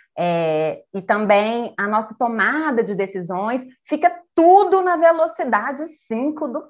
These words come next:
Creu. <laughs> Piscou, triscou, sabe como, né? Pois é.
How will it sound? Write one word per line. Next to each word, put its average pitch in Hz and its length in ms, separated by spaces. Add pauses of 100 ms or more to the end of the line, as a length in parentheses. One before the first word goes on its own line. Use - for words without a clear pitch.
Creu. 240 480
<laughs> - 2250
Piscou, 403 680 (300)
triscou, 226 680
sabe 254 220
como, 147 380
né? 247 280 (160)
Pois 262 320
é. 117 160